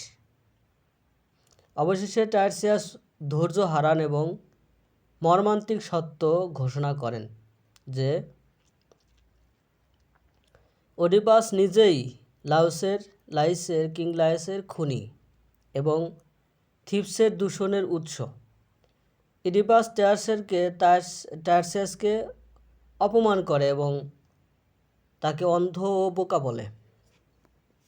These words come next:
The Tiresias replies wisely that Oedipus is blind,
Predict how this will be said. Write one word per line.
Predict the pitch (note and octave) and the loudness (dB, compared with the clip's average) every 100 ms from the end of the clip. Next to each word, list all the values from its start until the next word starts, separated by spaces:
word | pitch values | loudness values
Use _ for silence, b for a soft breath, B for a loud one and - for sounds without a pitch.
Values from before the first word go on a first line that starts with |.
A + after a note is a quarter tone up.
| _ _ _ _ _ _ _ _ _ _ _ _ _ _ _ _ _ _ _ _ _ _ _ _ _ _ _ _ _ _ _ _ _ _ _ D3 | _ _ _ _ _ _ _ _ _ _ _ _ _ _ _ _ _ _ _ _ _ _ _ _ _ _ _ _ _ _ _ _ _ _ _ 2
The | E3+ F#3+ G#3+ - _ _ - | 6 8 6 2 _ _ 0
Tiresias | F#3 G3 G3 A3+ G#3+ G3 F#3+ G3+ | 4 4 2 4 6 4 2 -2
replies | G3 F#3+ F#3 G#3 - - | 2 6 6 4 -2 2
wisely | E3 G#3 G#3 F#3+ E3 D#3+ - _ _ _ _ _ _ _ - | 4 4 2 -2 -2 -2 -6 _ _ _ _ _ _ _ -6
that | D3 D3 D3+ D#3 - _ _ _ - | 2 4 2 -2 -18 _ _ _ -6
Oedipus | F3 F#3 G3 G#3 G#3 - | 0 0 4 4 4 0
is | E3+ E3 D#3+ | -4 -2 -4
blind, | D#3+ E3 F#3+ A3 A3+ - | 4 6 6 4 -4 -12